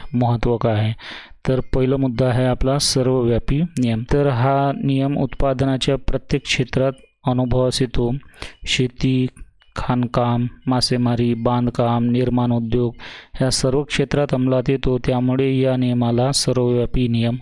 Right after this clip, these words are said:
असे म्हणतात. दुसरं आहे अनेक सिद्धांताचा आधार. तर या सिद्धांताच्या आधारावर अर्थशास्त्रातील अनेक सिद्धांताची उभारणी झाली आहे.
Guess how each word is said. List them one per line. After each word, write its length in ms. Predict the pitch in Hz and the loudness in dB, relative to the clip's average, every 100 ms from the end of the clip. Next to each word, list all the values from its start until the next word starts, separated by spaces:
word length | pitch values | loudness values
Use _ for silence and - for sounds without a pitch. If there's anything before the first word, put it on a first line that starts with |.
| - | -4
असे 240 | 113 - 135 | -2 0 -2
म्हणतात. 640 | 185 - - 113 113 110 - | -4 -6 -4 -2 0 -2 -4
दुसरं 540 | - 131 139 - 147 147 | -6 -2 0 2 2 2
आहे 240 | 127 139 160 - | 2 0 0 -2
अनेक 440 | 127 131 143 - 156 | 0 0 0 0 0
सिद्धांताचा 920 | 156 - 117 123 123 123 117 - 143 156 - | 0 -2 -2 0 0 0 -2 0 -2 -2 -4
आधार. 380 | 131 117 110 120 117 - - - - - - | -2 0 2 0 -2 -8 -14 -16 -20 -6 0
तर 140 | 143 | 0
या 440 | 139 135 143 151 147 | 2 2 2 0 0
सिद्धांताच्या 1120 | - 135 120 135 135 131 135 127 - 139 131 | 0 -2 0 0 0 0 0 0 0 2 2
आधारावर 500 | 120 135 127 127 135 | 0 0 2 2 2
अर्थशास्त्रातील 1000 | 127 120 135 117 123 - - 127 131 123 | 0 0 0 0 0 -2 -2 -2 0 0
अनेक 280 | 120 127 127 | 0 0 -2
सिद्धांताची 680 | - 120 123 123 120 113 120 | -4 -2 -2 0 -2 0 0
उभारणी 480 | 113 120 120 123 | 0 0 2 0
झाली 320 | 120 123 120 123 | 0 0 2 2
आहे. 160 | 123 | 0